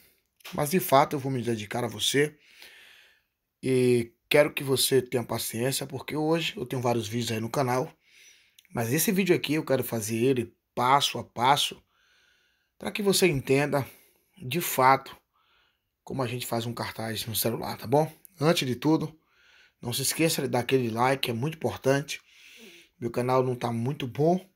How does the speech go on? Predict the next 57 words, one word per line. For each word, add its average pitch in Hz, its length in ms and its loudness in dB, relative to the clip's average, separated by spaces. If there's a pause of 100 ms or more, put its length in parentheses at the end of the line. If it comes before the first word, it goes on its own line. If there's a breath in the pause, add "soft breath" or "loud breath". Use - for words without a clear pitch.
(200)
Eu 143 100 -4
tenho 156 160 -2
até 147 160 -2
um 170 60 2
número 156 260 0
bom 127 160 0
de 131 60 -4
inscrito, 175 420 0 (720 soft breath)
mas 113 180 -6
por 127 180 -6
falta 147 340 4
de 127 140 -2
like 135 340 0
ele 123 80 -2
não 135 160 -6
tá 127 140 -6
lá 120 160 -4
essas - 240 -4
coisas. 139 280 -2
Então, 120 240 -2
mete 110 460 -6
o 131 40 -4
dedo 123 260 4
aí, 123 120 4
dá 127 120 0
aquele 143 200 -2
like. 135 400 2
Não 175 320 2
se 185 120 -2
esqueça 135 520 0 (1040 loud breath)
de - 60 -16
se - 140 -4
inscrever 131 320 0
no 135 80 0
meu 131 80 0
canal, 117 320 -2
que - 100 -12
você 123 240 -2
tá 123 120 -6
me 123 100 -2
ajudando 113 360 -2
muito. - 360 -16 (100)
Tô 127 80 -4
aqui 127 160 -2
com 120 160 -6
todo 170 220 2
carinho, 143 440 2 (920 loud breath)
doze 160 480 6
horas 147 180 2
da 131 100 4
noite, 135 400 2
pra 131 200 -4
fazer 123 240 -2
esse 123 160 -4
vídeo 135 200 -4
pra 139 140 -4
você. 135 420 0